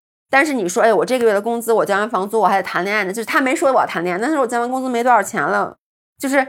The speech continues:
你拿来就是做自己的享受，但是你不说你先还我一点钱，你知道吗？就是你一旦知道了这个，就特别不舒服，你知道吗？你会觉得，凭什么呀？就是你，我借钱是给你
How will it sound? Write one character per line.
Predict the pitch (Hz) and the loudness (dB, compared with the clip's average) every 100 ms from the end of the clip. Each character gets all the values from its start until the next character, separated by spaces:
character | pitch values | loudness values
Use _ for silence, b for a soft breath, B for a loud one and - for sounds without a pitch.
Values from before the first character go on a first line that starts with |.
| 269 | -2
你 | 233 214 | -2 2
拿 | 196 196 | 2 4
来 | 247 269 | 4 2
就 | - | 0
是 | 247 233 220 | -2 -2 -2
做 | 285 262 | 0 0
自 | 254 262 | 0 -6
己 | 180 | -2
的 | 214 | -2
享 | 247 202 139 | 0 0 0
受， | 190 208 | 0 2
但 | 226 294 | 2 0
是 | |
你 | 226 | -2
不 | 180 233 | -4 -2
说 | 269 | 0
你 | 240 | -2
先 | 180 247 247 | -2 0 2
还 | 247 180 | 2 2
我 | 214 | 2
一 | 202 | 2
点 | 175 156 | 0 0
钱， | - 175 160 170 - _ _ | -4 -6 -4 -6 -10 _ _
你 | 247 | 0
知 | 254 | 2
道 | 330 | 2
吗？ | |
就 | 349 | 0
是 | 440 277 | -2 -2
你 | 214 190 | -4 -4
一 | 220 | 0
旦 | 403 415 | 2 2
知 | 277 302 | -2 0
道 | 311 269 | 2 2
了 | 247 | 2
这 | 302 254 | 2 2
个， | - 123 - _ _ _ | 2 -2 -4 _ _ _
就 | - | -6
特 | - 453 415 277 | 4 6 8 6
别 | 214 | 4
不 | 208 220 | 4 0
舒 | 240 - 247 254 | -4 -2 -2 -2
服， | 269 220 | 0 -2
你 | 180 | -2
知 | 156 190 | -4 0
道 | 175 170 | 2 2
吗？ | 160 | -2
你 | 208 | -2
会 | 427 | 0
觉 | 427 | -2
得， | 349 b b b _ | -4 b b b _
凭 | - 392 359 311 539 | -4 0 2 2 2
什 | 494 370 | 2 2
么 | 277 285 | 2 2
呀？ | 285 262 | 4 4
就 | 339 | 4
是 | 440 403 | 2 2
你， | 311 254 147 | 0 -4 -4
我 | 277 277 | 4 4
借 | 262 392 | 4 0
钱 | 381 403 294 | 2 4 4
是 | 453 | 2
给 | - 339 | 0 0
你 | 330 185 | 0 -6